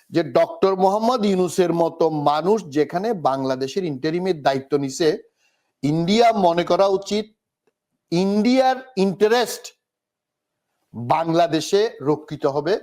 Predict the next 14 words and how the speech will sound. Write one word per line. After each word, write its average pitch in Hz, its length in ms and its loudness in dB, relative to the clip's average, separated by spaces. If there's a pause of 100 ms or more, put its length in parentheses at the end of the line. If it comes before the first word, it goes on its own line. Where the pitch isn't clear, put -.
because 202 400 0 (480)
একটা - 260 0
গণতান্ত্রিক 190 1120 -2
দেশ 208 380 0 (240)
যেটা 175 240 0
করতে 214 400 0
পারবে, 220 200 2
একটা 196 200 0
ফেইলিং 240 500 0
দেশ 180 160 0
সেটা 160 140 -2
করতে 165 300 -4
পারবে 120 200 -4
না। 98 120 -18